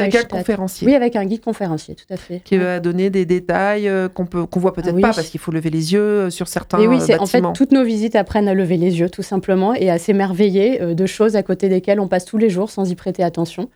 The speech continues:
Speaker 2: C'est
Speaker 1: Alors,
Speaker 2: vraiment
Speaker 1: vous avez pas mal de, de visites, on va pas toutes les énumérer,
Speaker 2: Oui.
Speaker 1: on va pas pouvoir être exhaustif. Il y a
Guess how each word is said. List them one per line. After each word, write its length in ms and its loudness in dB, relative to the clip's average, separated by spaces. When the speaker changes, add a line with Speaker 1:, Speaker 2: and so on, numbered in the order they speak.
Speaker 2:
C'est 80 0
Speaker 1:
Alors, 160 4
Speaker 2:
vraiment 120 -2
Speaker 1:
vous 100 0
avez 180 2
pas 180 -2
mal 300 -2
de, 180 0
de 140 -2
visites, 360 -2
on 60 -2
va 100 -2
pas 120 -6
toutes 260 -10
les 300 -2
énumérer, 380 0
Speaker 2:
Oui. 20 0
Speaker 1:
on 40 0
va 120 -2
pas 100 -4
pouvoir 200 -4
être 140 -6
exhaustif. 460 -2
Il 40 0
y 20 0
a 40 -4